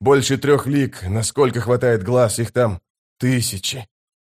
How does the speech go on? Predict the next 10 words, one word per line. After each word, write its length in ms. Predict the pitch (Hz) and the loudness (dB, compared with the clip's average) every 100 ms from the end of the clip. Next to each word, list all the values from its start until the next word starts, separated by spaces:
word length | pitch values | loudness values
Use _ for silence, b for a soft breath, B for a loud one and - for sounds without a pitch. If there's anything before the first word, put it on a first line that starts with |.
| _ _ _ _ _ | _ _ _ _ _
Гиборик 440 | 104 143 190 196 180 | -4 0 4 4 4
отъехал 420 | 165 175 147 156 | 2 2 2 0
в 60 | 123 | 0
сторону, 580 | - 185 170 147 104 - _ | 0 0 2 0 -2 -6 _
подвел 400 | 123 123 175 180 | 0 2 2 0
коня 300 | 139 156 170 | 0 2 2
к 80 | 135 | 0
ближайшему 640 | 135 139 143 131 127 120 | 0 0 2 0 0 -2
дереву, 540 | 117 143 131 107 90 85 | 0 -2 -2 -2 -4 -4
прищурился, 880 | 104 107 - 143 117 85 78 - | -4 -2 -2 -2 -2 -4 -6 -12